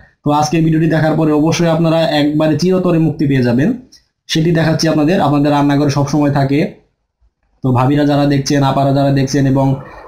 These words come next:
আহ, মায়েরা যারা দেখছেন, লং, এগুলোকে আমরা লং মরিচ বলে থাকি। তো এটি আপনারা ইউজ করেন অবশ্যই মাংসের মশলা হিসেবে। তারপরে এলাচি, এগুলো দেখতে পাচ্ছেন আপনারা এলাচি।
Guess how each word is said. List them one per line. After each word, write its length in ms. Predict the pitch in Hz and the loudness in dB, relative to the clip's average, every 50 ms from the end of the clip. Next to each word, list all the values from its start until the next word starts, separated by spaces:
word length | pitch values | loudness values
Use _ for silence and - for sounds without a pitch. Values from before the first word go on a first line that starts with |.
| - | -4
আহ, 720 | - 131 131 131 127 127 127 120 120 117 117 113 117 123 127 | -2 0 0 2 2 2 2 0 0 0 0 0 0 0 0
মায়েরা 300 | 135 143 147 151 156 151 | 0 2 2 2 2 0
যারা 180 | 151 151 156 | 0 0 0
দেখছেন, 280 | 151 151 147 143 - 139 - 135 131 | 0 0 0 -2 -2 -4 -2 -2 0
লং, 340 | 127 127 127 151 214 247 226 - _ _ _ _ _ _ _ _ _ | 0 2 2 0 0 -2 -6 -10 _ _ _ _ _ _ _ _ _
এগুলোকে 340 | - 127 131 135 131 131 135 | -4 -2 0 0 0 0 0
আমরা 160 | 131 131 131 | 0 0 0
লং 220 | 131 127 127 131 131 | 0 0 0 2 2
মরিচ 240 | 135 131 131 123 123 | 2 0 0 0 0
বলে 200 | 131 127 127 123 | 0 0 0 0
থাকি। 360 | 127 113 127 139 185 233 - - - - _ _ _ _ _ _ _ _ _ _ _ _ _ | 0 0 0 -2 -2 -2 -4 -8 -16 -20 _ _ _ _ _ _ _ _ _ _ _ _ _
তো 340 | - 127 123 123 127 127 - - | -4 -2 0 0 -2 -2 -4 -4
এটি 320 | 135 131 139 151 151 147 | -2 -2 0 0 0 0
আপনারা 640 | 147 143 147 143 139 139 139 139 139 139 139 - - - _ _ _ _ _ _ _ _ _ _ _ _ _ _ _ | 0 0 0 0 0 0 0 0 0 0 -2 -4 -8 -14 _ _ _ _ _ _ _ _ _ _ _ _ _ _ _
ইউজ 200 | - 143 156 156 | -2 -2 -2 -2
করেন 360 | - 156 151 143 143 151 160 - - - - _ _ _ - | -2 -2 0 0 0 0 -2 -4 -8 -14 -20 _ _ _ -4
অবশ্যই 440 | 139 135 143 143 - 160 151 151 147 | -2 0 0 0 0 0 0 0 2
মাংসের 360 | 139 135 135 131 - 151 147 | 2 0 0 0 0 0 0
মশলা 280 | 143 139 139 147 139 | 0 0 0 0 0
হিসেবে। 480 | 139 135 123 135 131 131 131 160 - - - - _ _ _ _ - | 0 0 0 0 0 0 0 -2 -2 -6 -10 -18 _ _ _ _ -4
তারপরে 300 | 127 131 131 143 139 143 | -2 0 0 0 0 0
এলাচি, 680 | 143 147 139 143 147 147 143 - 147 143 180 214 - - _ _ _ _ _ _ - - | 0 0 0 0 0 0 0 0 0 0 -2 -2 -6 -10 _ _ _ _ _ _ -6 -4
এগুলো 160 | 127 135 143 | -2 0 2
দেখতে 260 | 139 143 135 139 143 147 | 2 0 0 0 0 0
পাচ্ছেন 280 | 139 135 - 147 139 | 0 0 0 0 0
আপনারা 240 | 127 - - 131 131 | -2 0 0 0 0
এলাচি। 440 | 135 135 139 135 127 - 139 156 | 0 0 0 0 0 0 0 -2